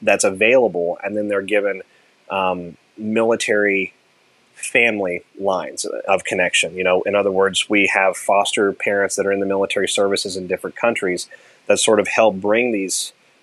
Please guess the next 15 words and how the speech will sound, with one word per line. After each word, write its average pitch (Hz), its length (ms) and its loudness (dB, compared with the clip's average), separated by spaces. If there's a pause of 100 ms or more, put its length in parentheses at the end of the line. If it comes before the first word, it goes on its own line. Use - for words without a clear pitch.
kids 90 460 2
and 98 360 -2
bring 110 320 2
these 104 160 2
trafficking 117 520 0
victims, 90 360 -2
some 123 160 2
of 131 60 2
which 104 220 0
are 104 40 -6
seventeen, 98 480 -2
eighteen, 95 320 0
nineteen 92 380 -4
years 87 220 -2
old, 98 340 6